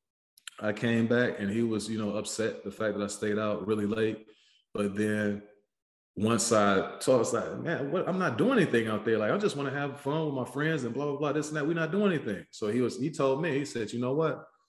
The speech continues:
He said, "Nah, I know, because now you spoke up for yourself." And so that's the same thing with Tank. You know, you will know when somebody's ready if you got somebody who you kinda dependent on, you know, to a certain degree. He wants to fly now. But, um, I think also, though,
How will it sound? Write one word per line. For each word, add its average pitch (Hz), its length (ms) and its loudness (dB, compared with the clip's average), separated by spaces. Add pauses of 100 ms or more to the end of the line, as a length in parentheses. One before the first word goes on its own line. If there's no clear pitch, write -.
(280)
He 123 100 -2
said, 120 240 4
"Nah, 120 280 4
I - 20 2
know, 165 280 2
because 107 280 0
now 117 100 0
you 117 140 0
spoke - 320 -2
up 110 160 -2
for 117 80 -4
yourself." 101 400 -2 (280)
And 104 100 -4
so 123 80 -2
that's 123 160 2
the 104 40 -6
same 127 280 2
thing 135 200 6
with 135 120 0
Tank. 185 360 -4
You 113 120 -2
know, 117 180 0
you 127 200 4
will 185 120 6
know 147 320 4
when 110 120 -2
somebody's 104 540 -2
ready 107 380 2 (540)
if 123 260 0
you 117 120 2
got 107 340 2
somebody 104 580 -2
who 101 220 -2
you 101 160 -2
kinda 101 260 -6
dependent 107 480 2
on, 87 240 -4 (160)
you 104 100 -2
know, 101 120 2
to 101 160 -2
a 95 40 4
certain 95 260 0
degree. 92 200 -4
He 131 100 2
wants 160 220 0
to 139 80 -2
fly 170 300 2
now. 92 260 -2 (340)
But, 131 520 4 (320)
um, 98 640 -2 (1000)
I 113 100 0
think 110 340 2
also, 110 560 0
though, 71 280 -8